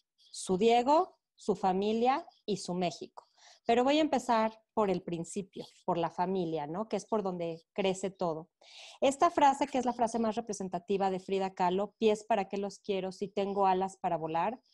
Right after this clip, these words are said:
surge de la misma familia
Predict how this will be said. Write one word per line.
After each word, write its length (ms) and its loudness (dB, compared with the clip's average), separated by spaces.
surge 840 0
de 520 0
la 180 0
misma 380 -2
familia 720 -2